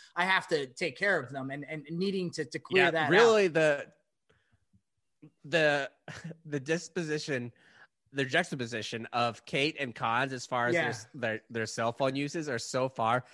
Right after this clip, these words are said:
Speaker 2: And then I'm, like, in the middle of,
Speaker 1: Mm-hmm.
Speaker 2: 'cause Kate doesn't give a shit about, Kate can have seven hundred notifications on her phone. Doesn't care. What, doesn't
Speaker 1: Mm-mm.
Speaker 2: bother at all. Cons has to have everything cleared out.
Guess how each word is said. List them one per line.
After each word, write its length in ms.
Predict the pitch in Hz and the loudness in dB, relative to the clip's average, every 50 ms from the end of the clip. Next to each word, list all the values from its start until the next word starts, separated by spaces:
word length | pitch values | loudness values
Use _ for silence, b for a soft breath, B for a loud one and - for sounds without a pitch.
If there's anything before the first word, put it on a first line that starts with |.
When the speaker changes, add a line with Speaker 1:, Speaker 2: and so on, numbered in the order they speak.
| b b b | b b b
Speaker 2:
And 140 | 110 120 | -6 -4
then 100 | 127 120 | -2 0
I'm, 220 | 117 123 139 139 135 | 2 2 2 2 0
like, 240 | 131 127 127 - 131 | -2 -2 -2 -2 -4
in 60 | 120 | -4
the 80 | 117 | -2
middle 380 | 107 104 107 95 78 - - - _ _ - | -2 -2 -2 -4 -4 -8 -12 -18 _ _ -4
of, 160 | 110 113 - | -2 -2 -2
Speaker 1:
Mm-hmm. 340 | 175 185 180 185 185 180 151 | -2 -4 -2 -2 -4 -2 -2
Speaker 2:
'cause 180 | 156 147 - | -2 -2 -2
Kate 280 | - - 185 180 190 - | -2 0 0 0 0 0
doesn't 240 | 165 160 151 147 131 | -2 -2 -2 -4 -6
give 100 | 123 104 | -8 -10
a 40 | 98 | -10
shit 320 | - - - 151 147 - | -8 -4 -2 -2 -2 -2
about, 320 | - 127 123 120 113 110 - _ _ - - | -4 -4 -2 -2 -2 -2 -4 _ _ -8 -4
Kate 160 | - 220 208 | -2 -2 -2
can 100 | 208 190 | -2 -4
have 260 | 165 156 151 143 127 - | -4 -2 0 0 -2 -2
seven 360 | - - - 160 143 143 135 | -6 -6 -4 -4 -4 -2 -2
hundred 480 | 135 143 135 123 127 127 123 123 - - b b b b b | -2 -2 -2 0 0 0 0 0 -4 -8 b b b b b
notifications 600 | 127 131 127 110 117 - 120 107 98 - 98 95 | 0 2 2 0 0 -2 -4 -4 -4 -4 -6 -6
on 80 | 95 92 | -6 -6
her 80 | 92 87 | -6 -6
phone. 220 | - 90 82 82 92 - _ 127 120 | -6 -8 -8 -10 -14 -18 _ -8 -2
Doesn't 320 | 110 120 110 92 95 87 | -2 -2 -2 -2 -6 -14
care. 240 | - - 85 - - _ - | -18 -18 -18 -18 -20 _ -8
What, 300 | 117 117 120 123 135 131 | -4 -4 -4 -4 -4 -4
doesn't 220 | 123 123 123 123 | -4 -4 -2 -2
Speaker 1:
Mm-mm. 40 | 123 | -4
Speaker 2:
bother 240 | 113 110 107 107 104 | -4 -4 -4 -6 -6
at 100 | 101 95 | -6 -8
all. 180 | 82 73 - b b b b b b b _ - | -8 -10 -12 b b b b b b b _ 0
Cons 480 | 180 160 165 175 185 202 202 196 - _ _ _ _ _ _ _ _ _ _ - | 2 4 6 6 4 4 2 -2 -6 _ _ _ _ _ _ _ _ _ _ -8
has 320 | 165 151 147 143 147 - | -2 0 0 0 0 0
to 100 | - 131 | -2 -2
have 180 | 127 123 117 117 | 0 0 -2 -2
everything 340 | 117 117 113 - 120 110 | -2 -4 -4 -6 -6 -8
cleared 280 | 107 - 131 120 117 117 | -6 -4 -2 -2 0 0
out. 240 | 120 123 135 135 | 0 0 0 0